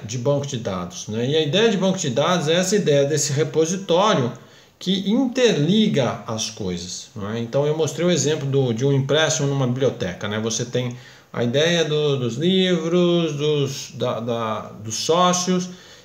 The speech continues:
e você tem o banco de dados que faz essa interligação entre as duas coisas, tá certo? Bom, é, então, aí, é,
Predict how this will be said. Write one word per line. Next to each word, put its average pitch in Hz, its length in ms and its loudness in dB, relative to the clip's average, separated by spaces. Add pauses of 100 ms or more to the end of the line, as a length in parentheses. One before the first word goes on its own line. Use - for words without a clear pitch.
e 147 100 -4
você 180 280 2
tem 180 200 2
o 180 40 2
banco 180 240 2
de 190 100 0
dados 143 360 0
que - 120 -6
faz 143 400 0
essa 147 200 -2
interligação 139 680 -2
entre 131 180 -4
as 120 120 -4
duas 120 260 -4
coisas, - 480 -10 (100)
tá - 80 -12
certo? - 380 -4 (1800)
Bom, - 460 0 (680)
é, 143 500 2
então, 175 480 2
aí, 190 680 2 (100)
é, 147 480 2